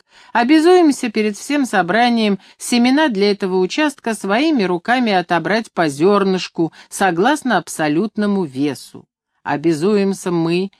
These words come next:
исследовать нашу почву и удобрять её согласно рецептуре, составленной на основании анализа. Обязуемся ещё лучше организовать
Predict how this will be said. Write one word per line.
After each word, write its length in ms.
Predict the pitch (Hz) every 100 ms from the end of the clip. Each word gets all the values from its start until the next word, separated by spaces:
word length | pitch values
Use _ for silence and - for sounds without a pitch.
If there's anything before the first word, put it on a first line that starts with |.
| -
исследовать 800 | 196 180 - 175 226 214 196 185
нашу 400 | 165 202 - 147 -
почву 580 | 185 214 - 202 190 - _ -
и 120 | 220
удобрять 720 | 220 190 202 190 208 247 247
её 220 | 233 220
согласно 640 | 208 180 165 175 214 208
рецептуре, 1040 | 190 175 - 151 - - - 247 233 220 208 -
составленной 1040 | - - 175 - - 196 226 226 220 214 202 _
на 180 | 175 170
основании 720 | 160 - 156 143 175 175 170 -
анализа. 800 | 160 147 143 135 123 131 120 135 _ _ -
Обязуемся 800 | 160 156 170 175 196 190 180 180
ещё 440 | 180 - - 196
лучше 460 | 185 196 190 - 190
организовать 920 | - 165 165 160 151 160 185 196 -